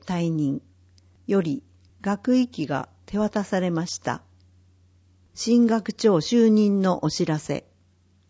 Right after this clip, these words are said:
四月一日より学長に田辺雄二が就任しました。これまでに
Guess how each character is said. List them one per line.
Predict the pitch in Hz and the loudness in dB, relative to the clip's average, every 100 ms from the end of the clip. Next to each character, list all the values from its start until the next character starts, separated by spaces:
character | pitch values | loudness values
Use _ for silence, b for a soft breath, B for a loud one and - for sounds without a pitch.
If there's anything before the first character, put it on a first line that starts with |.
| _ _ - | _ _ -8
四 | - | -4
月 | 214 247 233 - 214 | 0 0 -2 0 0
一 | 208 | 2
日 | 208 202 185 | -2 -2 0
よ | 151 | 0
り | 131 127 _ | 0 -6 _
学 | 175 175 - | -4 -4 -6
長 | - 226 170 | 0 2 4
に | 143 139 - _ _ - | 2 0 -6 _ _ -4
田 | 233 | 0
辺 | 214 175 156 165 | 2 2 2 2
雄 | 208 175 | 2 0
二 | 143 | -2
が | 131 131 - | -4 -6 -6
就 | - 208 | 0 4
任 | 190 190 175 | 4 2 0
し | - 160 | -2 -2
ま | 156 | -2
し | 156 | -4
た。 | - 127 - _ _ _ _ _ _ _ _ _ - | -6 -8 -10 _ _ _ _ _ _ _ _ _ -6
こ | 214 | 2
れ | 240 | 4
ま | 226 214 | 4 4
で | 208 | 2
に | 143 139 | 2 0